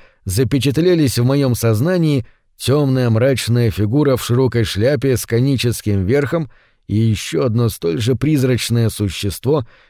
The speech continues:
неизменно присутствовавшее рядом с первым. Этих двоих я видел словно сквозь дымчатое стекло,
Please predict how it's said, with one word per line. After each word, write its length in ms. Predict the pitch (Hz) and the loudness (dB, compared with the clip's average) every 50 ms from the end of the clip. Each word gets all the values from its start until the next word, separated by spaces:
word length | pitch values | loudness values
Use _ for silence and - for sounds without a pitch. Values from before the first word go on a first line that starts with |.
| _ - | _ -2
неизменно 760 | 104 117 123 127 127 110 101 123 170 175 165 156 156 156 147 113 | 0 2 2 2 2 2 2 0 0 0 2 2 0 0 0 0
присутствовавшее 960 | - 139 139 120 - 180 170 131 - - 156 151 131 - - 143 135 127 120 | 0 -2 -2 -2 -2 -4 -6 -6 -4 -4 -4 -4 -4 -4 -2 0 2 2 2
рядом 340 | 120 143 143 139 143 139 127 | 2 2 0 0 0 -2 -4
с 120 | - - | -6 -6
первым. 500 | - 131 127 113 90 80 82 78 64 - _ _ _ _ _ _ _ _ - - | -4 -2 -2 0 -2 -2 -4 -8 -10 -12 _ _ _ _ _ _ _ _ -10 -4
Этих 340 | 110 120 127 113 131 120 113 | 0 0 0 2 2 0 2
двоих 400 | 110 110 117 139 165 165 - - - - - - | 2 2 2 2 2 0 -2 -6 -20 -20 -10 -4
я 160 | - 107 120 | -2 0 2
видел 320 | 131 165 165 143 156 143 | 2 2 2 2 2 0
словно 480 | 131 - 117 143 156 156 143 151 151 143 | 0 0 0 2 2 2 2 2 0 -2
сквозь 300 | - - 143 151 139 120 | -2 -2 0 0 2 2
дымчатое 600 | 113 147 160 156 143 - 151 123 - 151 151 151 | 2 2 2 0 0 0 -2 0 2 2 2 2
стекло, 540 | 123 - - 160 127 - 147 143 123 82 78 | 0 -2 -4 -4 -4 -2 0 0 0 -2 -4